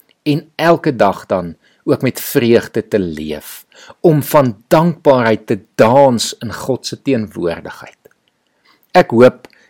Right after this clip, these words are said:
dat jy hierdie week in jou nadenke oor dankbaarheid die seën van dankbaarheid beleef het en mag dit die res van hierdie jaar by jou bly.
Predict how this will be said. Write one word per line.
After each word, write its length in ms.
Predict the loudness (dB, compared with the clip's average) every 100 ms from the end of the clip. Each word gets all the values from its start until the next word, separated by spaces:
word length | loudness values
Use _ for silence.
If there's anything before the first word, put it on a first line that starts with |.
| 0
dat 120 | 4
jy 60 | 6
hierdie 300 | 6 6 4 2
week 280 | 2 2 2
in 80 |
jou 100 | 2
nadenke 720 | 2 2 4 6 4 0 -2 -6
oor 220 | -6 -8
dankbaarheid 880 | -2 0 0 2 2 2 -2 -10 _ _ _ _ -4
die 100 | -2
seën 640 | 0 -2 0 2 4 4 0
van 280 | 0 -2 0
dankbaarheid 720 | -2 -2 0 2 2 0 -2
beleef 560 | -4 -2 2 4 4 0
het 240 | -12 -12 _ _ _ _ -2
en 160 | 0 4
mag 320 | 4 4 2
dit 140 | 0
die 160 | 2 2
res 300 | 4 4 2
van 220 | 0 0 0
hierdie 380 | -4 -4 -4 -4
jaar 400 | -6 -8 -12 -18 _ _ _ _ -4
by 200 | 0 0
jou 180 | 0 -2
bly. 240 | -4 -6